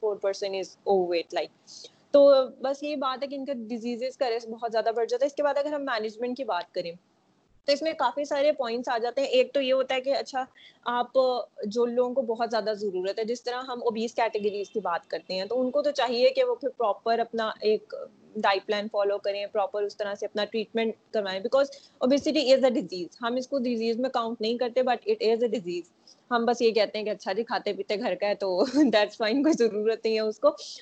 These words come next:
but it's, it, it's not like that۔ اگر آپ ہیلدی انسان وہی ہے جو ایک نارمل بی ایم آئی کی کیٹیگری میں فال کرتا ہے، جس طرح میں نے اسٹارٹ میں بتایا۔ تو اب جو اوور ویٹ لوگ ہیں یا پھر، آ، جو اوبیس لوگ ہیں، ان کے مینجمنٹ کے لیے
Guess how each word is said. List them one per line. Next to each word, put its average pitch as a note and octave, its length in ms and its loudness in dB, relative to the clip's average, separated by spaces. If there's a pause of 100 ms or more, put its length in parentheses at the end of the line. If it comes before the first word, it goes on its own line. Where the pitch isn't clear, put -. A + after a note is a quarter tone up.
(120)
but B3 80 6
it's, B3 320 4
it, - 40 -12 (100)
it's B3 360 -2
not A3+ 180 0
like A3 180 0
that۔ E3 220 2
اگر G#3+ 260 -2
آپ A#3 160 0 (100)
ہیلدی A#3 380 -6
انسان A#3+ 360 -6
وہی A#3 260 -6
ہے B3+ 120 0
جو B3+ 100 -2
ایک A3 220 0
نارمل A3 300 -4
بی G#3+ 140 -4
ایم G3+ 140 -4
آئی G3 100 -6
کی C4 100 -4
کیٹیگری F#3+ 440 -4
میں F#3+ 120 -2
فال F3+ 240 0
کرتا F#3 220 -2
ہے، A3 40 2
جس G#3+ 160 -2
طرح G3+ 100 -6
میں F#3 100 -6
نے F#3+ 60 -6
اسٹارٹ E3 300 0
میں E3+ 120 -8
بتایا۔ D#3+ 280 -4 (560)
تو C4+ 220 10
اب B3 300 0
جو C#4+ 120 2
اوور A#3+ 320 0
ویٹ C#4+ 220 -2
لوگ B3+ 260 2
ہیں B3+ 240 -6
یا A3 200 0 (100)
پھر، A#3+ 420 -2
آ، G#3+ 80 0
جو G#3+ 560 -2
اوبیس A3 540 -6
لوگ B3+ 160 2
ہیں، B3+ 80 2
ان B3 180 -4
کے C4+ 80 -2
مینجمنٹ A#3+ 520 -4
کے B3 60 -4
لیے B3+ 120 2